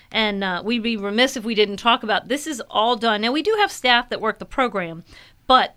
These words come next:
the tax preparation is all done by volunteers.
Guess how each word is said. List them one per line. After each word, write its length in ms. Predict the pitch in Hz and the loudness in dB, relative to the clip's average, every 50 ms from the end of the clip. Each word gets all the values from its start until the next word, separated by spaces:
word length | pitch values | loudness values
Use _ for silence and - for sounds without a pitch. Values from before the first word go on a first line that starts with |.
| _ - | _ -12
the 160 | 226 220 190 | -12 -10 -10
tax 380 | - - - 262 269 277 - - | -10 -2 2 2 2 2 2 -2
preparation 840 | - 285 262 - 202 202 214 240 285 - - 220 202 190 185 185 180 - - - _ _ _ _ _ _ _ _ _ _ - - - | -2 -2 -2 -2 0 0 2 2 2 -2 -4 -6 -6 -8 -8 -10 -14 -16 -20 -20 _ _ _ _ _ _ _ _ _ _ -12 -4 -4
is 180 | 226 226 196 - - - | -2 -2 -4 -6 -2 0
all 240 | 208 208 208 220 | 2 4 4 2
done 280 | 208 185 214 208 208 202 | 2 0 -2 -2 -2 -2
by 100 | 196 190 185 | -4 -4 -4
volunteers. 760 | 180 185 190 180 180 175 - 190 170 - - - - - - | -4 -6 -6 -6 -8 -10 -10 -12 -12 -12 -12 -16 -18 -20 -20